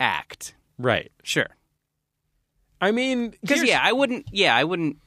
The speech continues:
Speaker 1: I wouldn't, I wouldn't include hand on genital stuff. It would have to be something more
Speaker 2: What about
Speaker 1: involved.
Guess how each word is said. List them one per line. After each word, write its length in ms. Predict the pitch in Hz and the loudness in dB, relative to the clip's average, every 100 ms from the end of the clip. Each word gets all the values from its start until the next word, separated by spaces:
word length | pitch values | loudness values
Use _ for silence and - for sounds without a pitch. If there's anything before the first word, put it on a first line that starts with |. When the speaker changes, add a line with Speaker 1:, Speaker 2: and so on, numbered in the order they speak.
| - - - | -14 -10 0
Speaker 1:
I 80 | 220 | 2
wouldn't, 360 | 269 240 190 - _ _ _ _ _ _ _ - | 4 2 0 -8 _ _ _ _ _ _ _ 0
I 60 | 202 | 2
wouldn't 300 | 240 208 190 | 2 2 0
include 680 | 165 175 160 143 127 117 - _ - - | 0 2 2 2 0 -6 -20 _ -20 -4
hand 280 | 170 160 143 | 2 2 4
on 220 | 131 120 | 2 2
genital 440 | 110 120 104 95 85 | 0 -2 -2 -6 -10
stuff. 400 | - - - - | -8 -8 -8 -4
It 40 | 143 | 0
would 100 | 151 | 0
have 140 | 160 | 0
to 60 | 151 | 0
be 120 | 135 | -2
something 420 | - 127 120 117 | -2 -4 -2 -2
more 420 | 113 120 120 113 180 | -2 0 2 2 2
Speaker 2:
What 140 | 190 | 0
about 340 | 175 170 | 2 2
Speaker 1:
involved. 40 | - | 2